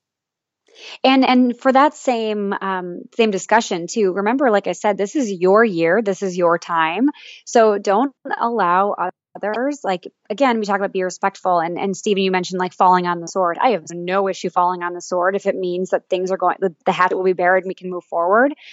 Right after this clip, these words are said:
But also keep in mind that, I mean, you are the star of this show for three hundred and sixty-five days. So certainly, again, be respectful, be compassionate, um,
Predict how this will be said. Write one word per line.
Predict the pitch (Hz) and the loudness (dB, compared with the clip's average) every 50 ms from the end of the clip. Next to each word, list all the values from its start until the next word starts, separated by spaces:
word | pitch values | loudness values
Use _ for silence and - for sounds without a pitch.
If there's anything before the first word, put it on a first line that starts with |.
| - - - - _ - | -20 -20 -20 -20 _ 0
But | - 233 - | 2 2 4
also | - 214 240 254 240 - 302 247 240 | 6 4 4 4 2 -2 -2 -2 -2
keep | - - 240 226 - | -4 -8 -10 -8 -6
in | 214 208 202 | -6 -6 -6
mind | 185 170 175 185 247 277 262 - | -6 -6 -6 -6 -8 -8 -8 -6
that, | 190 175 165 - - | -4 -4 -4 -6 -8
I | - | -12
mean, | 185 190 185 180 175 175 - _ _ _ _ _ - | -12 -12 -10 -10 -12 -14 -18 _ _ _ _ _ -10
you | 175 185 196 | -2 2 4
are | 214 214 220 | 4 4 2
the | 226 | 0
star | 214 - - 208 190 196 202 214 | -4 -4 -2 2 2 4 4 2
of | 202 196 | 0 -2
this | 202 196 - | -6 -8 -6
show | - - 180 190 196 | -4 -2 0 0 0
for | - 196 | -2 -6
three | - 196 196 | -8 -6 -4
hundred | 190 196 196 190 | -2 -2 -2 -2
and | 196 190 180 | -2 -4 -4
sixty-five | - 208 190 - - 202 185 - 180 180 180 170 | -4 -6 -6 -4 -6 -6 -2 0 0 0 0 0
days. | 180 175 180 202 254 302 285 - - - - - - - - | 0 2 4 4 4 2 2 -2 -10 -20 -20 -20 -20 -20 -10
So | - - 233 208 202 202 202 196 - | 0 4 6 6 6 6 4 2 -4
certainly, | - - 233 220 - 247 240 233 220 | -6 -4 -4 -2 -2 -2 -4 -4 -6
again, | 214 226 226 202 185 | -4 -4 -6 -6 -6
be | 175 190 190 175 | -6 -8 -8 -8
respectful, | 190 180 - - 196 180 165 _ - 190 190 - - - - 208 202 | -8 -10 -8 -8 -8 -8 -8 _ -12 -12 -12 -12 -10 -2 0 0 0
be | 190 185 196 | 2 0 -2
compassionate, | 180 - 190 170 - 175 170 180 180 - - 214 196 196 196 196 - - - - _ - - - - - - | -2 -2 -4 -6 -2 -2 -2 -2 -2 -4 -4 -4 -2 -2 -2 -4 -4 -8 -16 -20 _ -20 -20 -20 -18 -8 -2
um, | 208 196 190 185 180 180 175 175 175 | 2 2 2 2 2 -2 -4 -8 -8